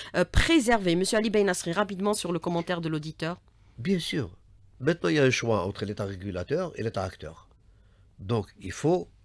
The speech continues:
Speaker 2: euh, donc, euh, aller dans le sens, donc, de la définition. Euh, je suis de ceux qui disent que l'État régulateur, je suis pour.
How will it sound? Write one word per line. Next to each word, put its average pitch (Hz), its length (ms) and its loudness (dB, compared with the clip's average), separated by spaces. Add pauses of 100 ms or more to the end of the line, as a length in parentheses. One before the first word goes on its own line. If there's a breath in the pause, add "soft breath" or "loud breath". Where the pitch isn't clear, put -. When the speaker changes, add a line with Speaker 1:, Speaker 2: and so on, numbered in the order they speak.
(180)
Speaker 2:
euh, 95 100 -12
donc, 110 280 0
euh, 90 680 -6
aller 104 160 2
dans 95 160 -6
le 92 80 -6
sens, 185 400 -2 (340 loud breath)
donc, 101 200 -4
de 101 80 -6
la 110 80 2
définition. 110 600 -6 (920 soft breath)
Euh, 92 760 2 (260)
je 101 160 0
suis 107 220 -4
de 98 80 -4
ceux 165 160 -6
qui 92 160 -14
disent 123 320 -10
que 160 320 -6 (500 soft breath)
l'État 117 400 0
régulateur, 98 580 -6
je - 120 -14
suis - 160 -10
pour. - 320 -16